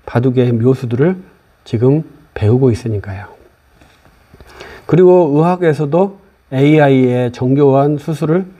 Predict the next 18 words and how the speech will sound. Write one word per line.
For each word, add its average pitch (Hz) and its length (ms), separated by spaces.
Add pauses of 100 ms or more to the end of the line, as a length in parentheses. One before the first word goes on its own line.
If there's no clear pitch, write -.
(280)
사람이 151 640 (360)
따라갈 147 380
수가 131 300
없죠. 110 480 (720)
에이아이가 139 640
기억하는 147 800
그 123 200
병상들의 147 1200 (360)
사례들도 165 920
에이아이가, 123 720
에이아이를 127 500
사람이 143 540 (460)
따라갈 156 360
수가 139 320
없죠. - 460 (360)
그래서 156 200
가장 202 720 (640)
그 127 520